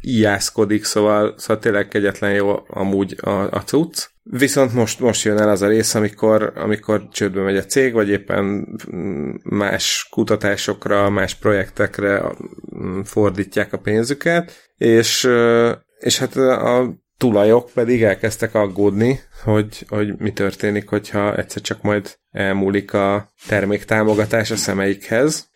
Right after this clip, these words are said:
És például a Jeroen Perkel meg is történt, hogy, ö, egész egyszerűen lejtette azt a kis egységet, amiben ez a videófeldolgozó processzor dolgozott, és ez eltört.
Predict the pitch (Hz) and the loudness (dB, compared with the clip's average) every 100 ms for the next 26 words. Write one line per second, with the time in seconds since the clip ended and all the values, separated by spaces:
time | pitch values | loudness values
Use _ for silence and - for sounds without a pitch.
0 | _ - 110 107 101 107 110 104 104 107 | _ -4 0 2 4 2 2 2 2 0
1 | 107 98 - 113 104 98 - 107 95 101 | 0 0 -2 -2 0 -2 0 0 0 -2
2 | 110 - 104 104 98 104 104 104 107 110 | -2 -2 0 0 2 2 4 2 0 -4
3 | _ - 110 107 110 - 113 117 113 - | _ -8 -2 0 0 0 2 2 0 -6
4 | _ - - 123 107 98 - 104 - 107 | _ -12 -2 0 2 0 0 -2 0 -2
5 | 98 - 110 110 - 104 - 104 95 101 | -2 -4 -2 -2 0 -2 -2 0 2 2
6 | 110 - _ _ - 98 101 95 101 101 | 0 -2 _ _ -8 -2 -2 0 0 0
7 | 101 101 98 98 101 - _ _ - 107 | 2 2 2 2 0 -4 _ _ -6 -2
8 | 101 98 104 107 98 101 98 107 104 104 | 0 0 0 0 2 2 2 0 0 -2
9 | - 95 - 101 101 95 101 104 123 135 | -2 -4 0 0 0 0 0 2 2 2
10 | 139 - 123 - 123 - - - - 87 | 2 0 -6 -6 -6 -6 -6 -8 -4 -4
11 | - - - | -4 -8 -16